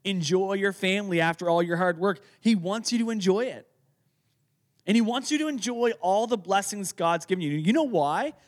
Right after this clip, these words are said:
You know why God wants you to enjoy the blessings he's given you? Because God really, really loves you. Our Heavenly Father wants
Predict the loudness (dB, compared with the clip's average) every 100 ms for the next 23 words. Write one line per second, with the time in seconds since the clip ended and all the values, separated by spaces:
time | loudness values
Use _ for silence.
0 | _ 0 2 2 2 2 2 0 -2 -2
1 | -4 -4 -4 -2 0 0 0 -2 -6 -8
2 | -10 -6 -4 -2 0 -2 -4 _ _ _
3 | _ _ _ _ _ _ _ _ _ _
4 | _ _ _ _ _ _ _ _ _ _
5 | _ _ _ _ -8 -6 -6 -4 -2 0
6 | -2 -4 -10 _ _ _ _ _ _ _
7 | -6 -2 0 0 -6 -12 _ _ -6 -2
8 | -2 -6 -14 -20 _ _ -8 -6 -6 -10
9 | -16 -18 -20 _ _ _ _ _ _ _
10 | _ _ _ _ _ _ _ _ _ _
11 | _ _ _ _ _ _ _ -4 -2 0
12 | -2 -2 -2 -4 -2 -2 -2 -8 -16 _
13 | _ _ _ _ _ _ _ -4 -2 -2
14 | -8